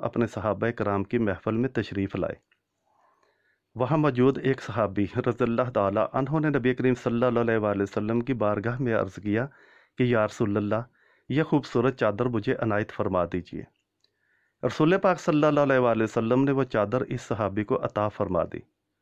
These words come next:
दूसरे सहाबा कराम को इस सहाबी का ये अमल पसंद ना आया और इससे कहा कि जब आपको इल्म था कि नबी करीम सल्लल्लाहु अलैहि वसल्लम किसी साइल को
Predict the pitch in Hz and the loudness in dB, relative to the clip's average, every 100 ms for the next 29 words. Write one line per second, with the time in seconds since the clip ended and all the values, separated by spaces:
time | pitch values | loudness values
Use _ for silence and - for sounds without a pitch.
0 | _ _ _ - 117 127 156 156 143 117 | _ _ _ -8 0 2 2 0 0 0
1 | 104 120 117 107 104 - 139 - 120 - | 2 0 2 0 0 0 -2 -2 -8 -4
2 | 107 98 104 123 117 117 117 107 127 - | -2 -2 -2 -2 0 -2 -2 -2 -4 -4
3 | 113 104 101 98 101 101 80 - - _ | -4 -2 -2 -2 0 0 0 -4 -10 _
4 | _ - _ - 123 143 131 147 131 117 | _ -20 _ -4 -4 -2 -4 -2 0 0
5 | 127 151 135 127 - 113 110 - 131 135 | 0 -2 0 -2 -2 0 0 0 -4 -2
6 | 120 127 127 - 85 - _ _ _ - | 0 0 -2 -2 -4 -4 _ _ _ -2
7 | 147 143 165 165 160 - 135 135 139 131 | 0 2 2 2 0 0 0 2 4 4
8 | 127 120 107 107 110 110 117 135 127 135 | 4 4 2 0 0 0 0 -2 -2 -4
9 | 123 101 101 110 | -2 0 0 -2